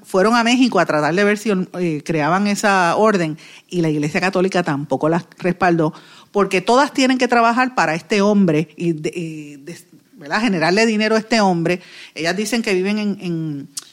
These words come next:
¿verdad? En, en, en, en oración constantemente, pero tienen que recaudar dinero a través de una T H móvil que lo maneja este señor, según alega la Iglesia Católica.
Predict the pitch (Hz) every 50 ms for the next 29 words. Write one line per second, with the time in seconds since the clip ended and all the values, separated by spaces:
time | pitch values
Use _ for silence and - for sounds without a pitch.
0 | _ _ _ _ - 143 147 165 214 330 339 269 196 170 135 - - 151 143 110
1 | - - - _ _ _ _ _ _ _ _ _ _ _ - 175 156 156 151 147
2 | 147 139 131 131 117 127 139 - - 202 165 170 170 160 156 - - 202 208 220
3 | 214 233 226 202 - 226 214 208 220 220 254 277 277 269 247 - 202 175 180 -
4 | - - - - - _ _ - - 196 202 214 202 185 196 202 175 160 170 180
5 | 175 - 202 190 170 - 165 165 165 170 180 190 202 202 202 208 208 196 196 -
6 | 156 151 151 170 175 185 185 185 185 170 185 196 - 240 226 233 247 254 247 233
7 | 214 202 208 196 - - _ _ _ _ - 175 165 156 147 143 151 170 190 202
8 | 180 - 165 160 - 170 165 147 127 127 151 - _ _ - - - 175 160 156
9 | 170 180 180 180 180 185 190 175 165 - - 165 156 151 147 156 160 - 175 -
10 | 165 151 156 143 139 143 143 - 131 -